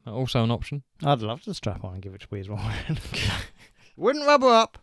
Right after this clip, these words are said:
Speaker 1: Oh.
Speaker 2: Wouldn't even lube
Speaker 1: Wouldn't,
Speaker 2: it.
Speaker 1: wouldn't have to.
Speaker 2: Wouldn't
Speaker 1: Oh,
Speaker 2: lube it up.
Speaker 1: lube is gonna
Speaker 2: I
Speaker 1: be an
Speaker 2: wouldn't
Speaker 1: issue.
Speaker 2: lube it up for Morgan.
Speaker 1: Ah.
Speaker 2: Sod you. Right, um, shall we have a question?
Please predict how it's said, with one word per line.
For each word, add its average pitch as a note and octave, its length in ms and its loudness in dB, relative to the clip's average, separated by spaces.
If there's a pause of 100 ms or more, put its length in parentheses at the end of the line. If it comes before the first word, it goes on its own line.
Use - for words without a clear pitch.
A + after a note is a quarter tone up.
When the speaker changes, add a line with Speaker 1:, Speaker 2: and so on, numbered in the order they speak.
(320)
Speaker 1:
Oh. C#3+ 100 -14
Speaker 2:
Wouldn't F#3 200 4
even G#3 180 2
lube C3+ 160 4
Speaker 1:
Wouldn't, G2+ 180 -6
Speaker 2:
it. - 20 -16
Speaker 1:
wouldn't F#3+ 140 -6
have A3 120 -6
to. G2 140 -6 (140)
Speaker 2:
Wouldn't F3 240 4
Speaker 1:
Oh, - 20 12
Speaker 2:
lube C#3 140 10
it A#2+ 120 8
up. D3+ 40 6
Speaker 1:
lube B2+ 140 2
is G#2 140 -4
gonna G#2 180 -2
Speaker 2:
I - 20 2
Speaker 1:
be D#3+ 80 2
an G3 60 6
Speaker 2:
wouldn't F#3+ 180 6
Speaker 1:
issue. D#3 80 8
Speaker 2:
lube B2+ 80 4
it B2 40 0
up G#2 200 -4
for G#2+ 260 -2 (240)
Morgan. B2 320 -4 (320)
Speaker 1:
Ah. D3 280 -2
Speaker 2:
Sod G#2+ 260 -4
you. F2+ 180 -8
Right, E3 320 4 (140)
um, E3 340 -4 (360)
shall - 360 -6
we C#4+ 120 -2
have F#3+ 120 -2
a E3 60 -4
question? F#2 520 -8